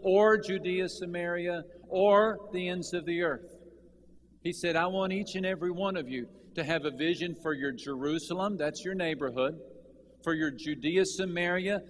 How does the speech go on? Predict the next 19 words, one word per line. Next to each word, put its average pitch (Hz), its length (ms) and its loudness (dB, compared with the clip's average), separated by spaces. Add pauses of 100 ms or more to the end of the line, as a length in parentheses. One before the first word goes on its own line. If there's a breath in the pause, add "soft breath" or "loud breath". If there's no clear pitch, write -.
that's 151 220 -2
the 156 120 -4
greater 165 460 2
region 175 480 -4
around 180 380 -2
your 185 140 0
city, 156 480 -4 (720)
and 147 120 -4
then 170 140 0
a 160 60 0
vision 170 420 0
for 170 140 -6
the 156 220 -2
ends 196 280 0
of 190 140 -2
the 180 180 0
earth. 131 200 0 (220 loud breath)
I 196 140 0
need 202 320 -2